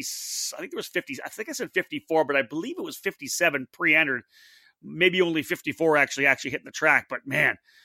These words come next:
such good drivers. And, and what I'll preface this with, David,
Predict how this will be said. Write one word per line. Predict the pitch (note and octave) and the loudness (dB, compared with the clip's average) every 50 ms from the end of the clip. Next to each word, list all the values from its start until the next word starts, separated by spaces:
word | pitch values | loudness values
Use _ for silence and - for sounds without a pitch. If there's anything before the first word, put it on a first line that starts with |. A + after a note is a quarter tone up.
| _ _ - | _ _ -12
such | - - - G3+ F#3+ - - | -4 0 2 2 2 2 2
good | F3 E3+ D3 | 0 0 2
drivers. | B2 D3 C#3 C#3+ C#3+ C3+ C3 C3 B2+ - | 2 4 6 6 6 6 4 0 -4 -4
And, | C3+ C3 B2+ G#2+ _ _ _ _ _ _ _ _ _ _ _ - | -4 -6 -6 -8 _ _ _ _ _ _ _ _ _ _ _ -2
and | D#3 D3 D3 D#3 - - | 0 0 0 -2 -4 -2
what | E3 D#3 F#3+ G#3 | 2 6 6 8
I'll | G3+ F3+ | 6 6
preface | - - F3+ F3+ - - D3+ - | 4 4 2 2 2 2 -2 -4
this | D#3 C3 - | -4 -2 0
with, | C#3+ D3+ - - | -2 -2 0 2
David, | C#3+ C3+ C#3 C3+ C#3 | 2 4 4 2 0